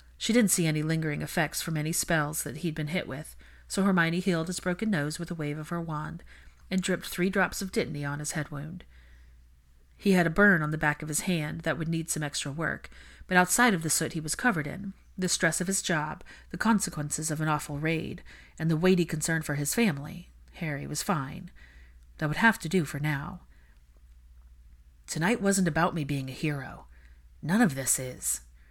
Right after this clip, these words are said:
I took this job knowing I'd be working with Malfoy on this, and I just,"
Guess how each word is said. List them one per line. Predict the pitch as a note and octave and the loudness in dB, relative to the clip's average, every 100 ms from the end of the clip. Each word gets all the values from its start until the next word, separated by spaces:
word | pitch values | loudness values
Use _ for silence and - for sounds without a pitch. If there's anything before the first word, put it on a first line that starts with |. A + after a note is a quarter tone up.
| - - - | -20 -20 -12
I | |
took | - A#3 A#3+ | 2 2 2
this | G3 | 0
job | - F3+ D3+ | 4 4 6
knowing | D3 G3 F3+ D3+ | 4 6 4 2
I'd | D3 | 0
be | C#3+ | 2
working | C#3 F3+ E3 | 2 2 0
with | C#3+ C#3 | -4 -2
Malfoy | D#3 F#3 - D3 | 2 2 2 -2
on | C#3+ C#3+ | -2 -4
this, | C#3 C#3 | -4 -2
and | D#3 D3 | -2 -4
I | |
just," | D#3 G#3 A3 - - | -2 0 2 2 0